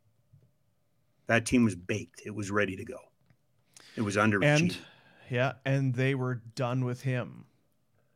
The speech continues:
Speaker 2: when he went, just before he left.
Speaker 1: Yeah.
Speaker 2: They were locking him out of the locker room. Like,
Speaker 1: Yeah.
Speaker 2: they were, the players revolted and were done. And I don't know that they're there yet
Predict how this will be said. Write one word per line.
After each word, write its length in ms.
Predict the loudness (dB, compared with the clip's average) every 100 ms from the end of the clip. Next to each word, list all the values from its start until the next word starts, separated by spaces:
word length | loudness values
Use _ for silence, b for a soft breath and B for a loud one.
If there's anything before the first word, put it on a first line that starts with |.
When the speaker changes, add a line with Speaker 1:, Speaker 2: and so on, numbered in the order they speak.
| _
Speaker 2:
when 260 | -12 -10 -8
he 240 | -6 -6
went, 420 | -8 -10 -12 -16
just 220 | -10 -10 -8
before 300 | -10 -10 -10
he 140 | -10
left. 420 | -12 -12 -16 -20 _ _ _ _ _ -14
Speaker 1:
Yeah. 100 | -14 -10
Speaker 2:
They 120 | -10
were 140 | -8
locking 440 | -4 0 0 0 -2
him 180 | -2 -4
out 160 | -6
of 360 | -10 -18 -20 -20 _ -14
the 80 |
locker 360 | -10 -8 -10 -12
room. 260 | -16 -20 -20 _ _ _
Like, 100 | -14
Speaker 1:
Yeah. 60 | -10
Speaker 2:
they 100 | -10
were, 140 | -12 -12
the 120 | -8
players 460 | -2 0 0 -2 -6 -8
revolted 680 | -8 -8 -8 -8 -8 -8
and 140 | -10 -12
were 120 | -14
done. 340 | -12 -12 -12 -18 B B B B -8
And 100 | -2
I 100 | -2
don't 140 | -2
know 140 | -2 -2
that 120 | -2
they're 120 | -2
there 200 | 0 0
yet 320 | 2 0 -2